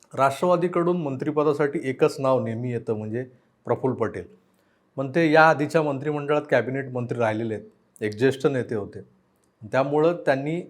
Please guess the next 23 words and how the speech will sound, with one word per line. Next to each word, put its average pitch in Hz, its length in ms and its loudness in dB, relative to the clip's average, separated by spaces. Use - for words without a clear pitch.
स्वतंत्र 165 460 -2
कार्यभार 160 520 4
असलेलं 156 380 2
का 175 120 4
होईना, 120 300 2
पण 120 180 -4
राज्यमंत्रीपदच 147 920 0
आहे 113 80 0
ना 175 100 -4
ते, 92 140 -10
त्यामुळे 131 260 -4
ते 151 60 -4
स्वीकारणं 139 560 0
त्यांना 127 240 -2
एक 131 120 -6
प्रकारचं 139 500 0
डिमोशन 139 420 -2
वाटलं 127 320 -2
असावं, 123 380 -2
म्हणून 123 200 -4
त्यांनी 127 280 -2
ते 160 140 -4
नाकारलं. 135 460 -4